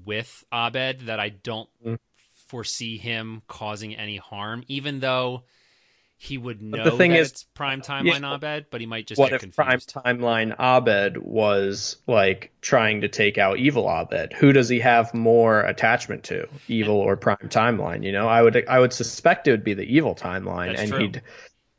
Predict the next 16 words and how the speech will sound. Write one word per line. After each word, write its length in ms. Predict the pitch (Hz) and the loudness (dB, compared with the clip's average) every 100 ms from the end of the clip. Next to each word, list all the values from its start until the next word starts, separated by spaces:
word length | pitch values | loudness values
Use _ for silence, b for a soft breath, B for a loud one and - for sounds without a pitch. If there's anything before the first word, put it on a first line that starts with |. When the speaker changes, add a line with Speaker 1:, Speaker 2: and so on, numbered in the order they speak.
| - | -8
Speaker 2:
want 340 | 120 120 101 | 2 2 2
to, 160 | - 117 - | 0 -2 0
he 160 | 131 | 2
would 320 | 113 117 113 | 6 6 4
turn 240 | - 110 110 | 0 0 2
on 440 | 101 98 95 107 _ | 2 0 -2 -8 _
prime 560 | - 117 107 98 98 - | -2 0 2 -2 -6 -2
Abed. 500 | 123 120 90 90 - - b b b | 4 4 2 -6 -8 -16 b b b
Speaker 1:
Now, 380 | 147 147 143 143 _ _ _ | -6 -4 -4 -8 _ _ _
even 240 | - 156 190 | -10 -6 -4
though 120 | 190 | -4
the 120 | 165 | -4
only 180 | 151 151 | -6 -6
difference 400 | 135 127 147 139 | -6 -8 -10 -14
between, 640 | 135 127 135 127 120 120 123 - | -14 -14 -10 -8 -8 -10 -14 -12
uh, 460 | 113 110 107 107 | -10 -10 -10 -14